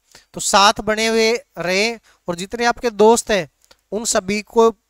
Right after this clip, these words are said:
साथ भी वीडियो को शेयर करें, उन्हें भी बताएं।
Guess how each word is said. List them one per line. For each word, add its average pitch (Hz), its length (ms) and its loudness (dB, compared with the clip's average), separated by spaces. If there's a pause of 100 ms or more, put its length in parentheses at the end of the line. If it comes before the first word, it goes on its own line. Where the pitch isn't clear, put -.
साथ 196 340 0
भी 208 160 -6
वीडियो 214 320 -2
को 214 120 0
शेयर 196 300 -4
करें, 214 300 -4 (420)
उन्हें 190 260 -4
भी 226 120 -2
बताएं। 208 480 -2